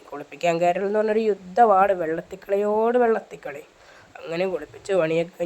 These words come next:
ഞങ്ങൾ, ഞങ്ങളുടെ രാത്രി ആയി കേട്ടോ. ഒരുപാടൊന്നും ഞാൻ ഷൂട്ട് ചെയ്തിട്ടില്ല, അങ്ങനെ എൻ്റെ,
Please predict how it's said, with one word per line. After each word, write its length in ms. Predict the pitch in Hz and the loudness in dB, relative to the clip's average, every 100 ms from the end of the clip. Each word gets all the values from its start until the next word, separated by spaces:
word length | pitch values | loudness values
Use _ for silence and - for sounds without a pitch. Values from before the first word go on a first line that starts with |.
| 175 | -2
ഞങ്ങൾ, 160 | 170 175 170 | -2 0 0
ഞങ്ങളുടെ 240 | 170 180 185 | 2 2 2
രാത്രി 340 | 170 175 208 165 156 | 0 0 0 0 0
ആയി 120 | 180 | -2
കേട്ടോ. 180 | 160 147 - - - _ _ - - - 208 | -4 -8 -10 -16 -20 _ _ -20 -20 -8 -2
ഒരുപാടൊന്നും 480 | 226 269 277 262 233 | 2 4 6 6 4
ഞാൻ 80 | 226 | 2
ഷൂട്ട് 220 | 220 185 202 | 0 0 2
ചെയ്തിട്ടില്ല, 340 | 175 175 160 160 | 4 2 0 0
അങ്ങനെ 160 | 175 180 | 0 2
എൻ്റെ, 140 | 175 | 2